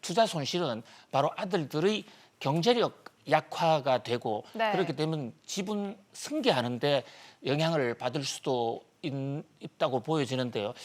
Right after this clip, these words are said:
Speaker 1: 그러나 이제 길고 짧은 것은 돼봐야 되고 결국 하나의 뚝심,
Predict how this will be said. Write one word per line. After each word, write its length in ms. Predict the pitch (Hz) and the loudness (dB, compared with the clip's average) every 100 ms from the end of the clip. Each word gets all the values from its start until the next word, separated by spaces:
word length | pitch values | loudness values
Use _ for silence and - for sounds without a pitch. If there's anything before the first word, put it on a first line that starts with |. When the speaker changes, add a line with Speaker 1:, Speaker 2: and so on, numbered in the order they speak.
| - - - | -10 -10 -2
Speaker 1:
그러나 240 | 190 202 | 0 2
이제 120 | 151 170 | 2 0
길고 300 | - 143 185 | 0 0 2
짧은 340 | 226 226 185 | 2 2 2
것은 340 | 170 214 220 - | 2 0 -4 -4
돼봐야 420 | - 190 160 156 139 | 2 4 6 6 6
되고 320 | 131 120 113 | 0 -2 -2
결국 240 | 170 170 | -2 -4
하나의 560 | - - 180 208 190 - | -6 -8 2 4 4 0
뚝심, 400 | 269 - - | -6 -2 -2